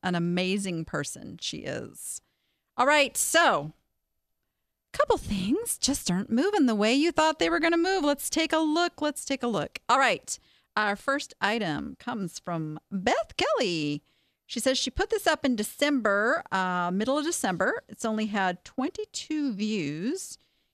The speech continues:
And, uh, I was actually with her when she bought this. It was on one of my Day with Danny's in, uh, Columbus, Ohio. Paid eighteen dollars, uh, plus tax.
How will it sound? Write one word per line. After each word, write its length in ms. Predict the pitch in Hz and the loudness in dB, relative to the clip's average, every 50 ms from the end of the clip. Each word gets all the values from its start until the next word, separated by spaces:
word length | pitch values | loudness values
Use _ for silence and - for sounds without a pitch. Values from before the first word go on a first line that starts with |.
| _ _ - | _ _ -4
And, 380 | 214 208 202 196 202 202 - - - | -2 -2 0 -2 -2 -4 -6 -6 -2
uh, 160 | - 202 220 | -2 -2 0
I 80 | - - | 2 2
was 280 | 330 523 571 523 480 480 | 4 4 4 4 2 2
actually 240 | - - - 302 | 0 0 0 0
with 340 | 277 208 196 240 247 254 - | 2 2 4 4 2 2 0
her 320 | - - - 214 180 165 160 | -6 -2 0 2 2 2 2
when 160 | 175 175 180 | 2 0 0
she 160 | - - 226 | 0 0 2
bought 320 | 185 - 190 190 190 - | 4 4 4 4 4 4
this. 240 | - 175 165 165 - | 2 2 2 2 0
It 80 | 208 - | 0 -2
was 140 | 175 175 190 | -2 0 0
on 320 | 185 180 175 175 175 175 | 2 2 0 0 0 0
one 100 | 175 185 | 0 0
of 80 | 185 180 | 2 2
my 160 | 175 165 165 | 0 0 0
Day 220 | 151 175 160 160 | 0 0 0 0
with 180 | 160 160 - - | 0 -2 -2 -2
Danny's 500 | - 160 156 156 165 208 277 330 - - | -2 -2 0 0 0 0 0 -2 -2 -6
in, 220 | - 160 151 151 | -6 -6 -4 -4
uh, 140 | 151 143 147 - | -4 -6 -6 -8
Columbus, 440 | - - 180 170 170 180 175 - 175 | -10 -8 -8 -6 -6 -8 -8 -8 -8
Ohio. 680 | 160 - - - - 190 190 180 170 170 165 165 - _ _ _ _ _ _ | -8 -10 -8 -4 -2 0 0 0 0 0 -2 -2 -6 _ _ _ _ _ _
Paid 220 | - 247 233 233 - | 0 0 0 2 2
eighteen 360 | - 233 233 - - 233 220 | 0 0 0 2 0 0 0
dollars, 580 | 208 208 202 196 202 208 208 208 208 - - - - | 0 0 0 2 0 0 0 0 -2 -4 -6 -6 -4
uh, 160 | 185 185 - - _ _ | -2 -2 -2 -4 _ _
plus 240 | - 202 208 - | -2 -2 -2 -2
tax. 460 | - - 214 185 180 180 - - - | -2 0 2 2 2 2 0 -4 -8